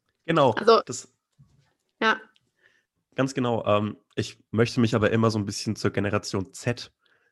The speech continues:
Speaker 1: äh,
Speaker 2: Mhm.
Speaker 1: hinschieben, weil ich mich dann über Harry Potter schauende Millennials lustig machen kann. Allerdings, ähm, bin ich halt auch in einem fränkischen Dorf groß geworden. Das heißt, die neunziger Jahre haben so vorgestern dort geendet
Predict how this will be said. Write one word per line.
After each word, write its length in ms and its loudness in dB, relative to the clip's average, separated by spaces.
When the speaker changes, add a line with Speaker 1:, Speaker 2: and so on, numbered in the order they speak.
Speaker 1:
äh, 280 4
Speaker 2:
Mhm. 60 -8
Speaker 1:
hinschieben, 580 -2
weil 120 2
ich 200 -6
mich 180 -6
dann 140 -2
über 400 -2
Harry 240 0
Potter 320 -2
schauende 440 -2
Millennials 640 -4
lustig 340 -10
machen 260 -8
kann. 240 -4
Allerdings, 720 0
ähm, 420 2
bin 240 -2
ich 120 -6
halt 160 0
auch 160 0
in 80 -4
einem 120 -4
fränkischen 480 -8
Dorf 320 -2
groß 260 -10
geworden. 340 -4
Das 200 -10
heißt, 200 -4
die 80 -10
neunziger 380 -2
Jahre 380 2
haben 220 0
so 400 -6
vorgestern 800 2
dort 240 0
geendet 600 -2